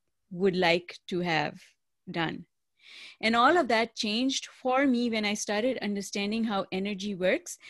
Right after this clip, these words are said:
and that we actually draw to us all the results that come.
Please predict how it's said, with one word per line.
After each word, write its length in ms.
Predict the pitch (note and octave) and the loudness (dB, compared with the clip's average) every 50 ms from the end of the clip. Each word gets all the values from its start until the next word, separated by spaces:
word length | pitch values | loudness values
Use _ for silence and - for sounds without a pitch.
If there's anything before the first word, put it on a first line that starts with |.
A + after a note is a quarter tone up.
| - - - _ - | -20 -20 -20 _ -6
and 240 | G#3 G3+ G#3+ A3 - F3+ - | -4 -4 -4 -4 -6 -4 0
that 320 | G#3+ G3+ G3+ G3+ F#3+ - _ _ - - - _ _ _ - | 2 4 4 4 2 0 _ _ -20 -20 -20 _ _ _ -8
we 320 | G3 F#3+ G3+ A3+ A#3+ B3 - | -6 -2 0 0 0 0 0
actually 480 | G#3+ A3 A3+ - - A#3 A3 A3+ A3+ | -2 -4 -2 -2 -4 -2 0 0 0
draw 640 | F#3 D#3+ F3+ F#3 G3 G3+ G3 G3+ G#3+ A3+ B3 C4 C4+ C4 - | -2 -2 0 0 4 4 6 6 6 6 6 4 2 0 -4
to 420 | - - - D4 D4+ D#4+ E4 - - - | -10 -2 0 0 2 2 0 -4 -4 -4
us 400 | A3 G3+ F3 E3 - - - - - - | -2 0 0 -2 -4 -8 -12 -12 -12 -8
all 440 | - G#3 G#3 A3 A3+ A#3 A#3+ B3 B3 | -4 -2 0 2 4 4 4 4 4
the 140 | G#3+ A#3 G#3+ | 4 2 4
results 440 | G#3 G#3 F3 F#3+ F3+ F#3+ F#3 - - | 4 2 0 0 0 0 -2 -4 -6
that 260 | - F3+ F3+ - _ | -6 -8 -8 -8 _
come. 360 | - F#3 E3 E3 F3 C#4 F#4 | -6 -4 -4 -2 -2 -4 -6